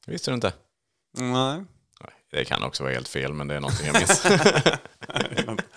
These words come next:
Speaker 2: Ja, precis.
Speaker 1: Ja,
Speaker 2: Mannen
Speaker 1: så
Speaker 2: som
Speaker 1: visst.
Speaker 2: minns fel hela tiden.
Speaker 1: Det hade ju förmodligen gått ganska snabbt då innan den hade begett sig iväg.
Speaker 2: Mm.
Speaker 1: Och det är kanske det som har hänt. Vi kanske hade jättemånga fler månar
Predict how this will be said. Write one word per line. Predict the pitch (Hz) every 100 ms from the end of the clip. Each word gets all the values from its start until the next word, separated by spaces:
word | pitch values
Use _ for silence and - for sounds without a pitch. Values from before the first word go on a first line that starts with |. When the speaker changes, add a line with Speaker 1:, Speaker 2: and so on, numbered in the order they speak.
| - - - - -
Speaker 2:
Ja, | 113 104
precis. | 104 98 - 139 123 - _ -
Speaker 1:
Ja, | -
Speaker 2:
Mannen | 101 90
Speaker 1:
så | 101
Speaker 2:
som | 98
Speaker 1:
visst. | 95 95
Speaker 2:
minns | 117 113 -
fel | 107 - 117 117
hela | 95
tiden. | - - 98 _
Speaker 1:
Det | 85
hade | 85
ju | 87
förmodligen | 95 85 85 80
gått | 76
ganska | 92 76 69 82
snabbt | 80 76 _
då | 82
innan | 76 71
den | 69 69
hade | 69 69 67 - - - 69
begett | 62 73 65
sig | - 80
iväg. | 69 69 76 - _ _ _ -
Speaker 2:
Mm. | 113 107 101 - _ _ _ _ -
Speaker 1:
Och |
det | -
är |
kanske | 71 69
det | 73 65
som | - 110
har |
hänt. | 82 107 - - -
Vi | -
kanske | 85 98 135
hade | 76 107
jättemånga | 147 - - - 73
fler | - 71 104
månar | 117 76 69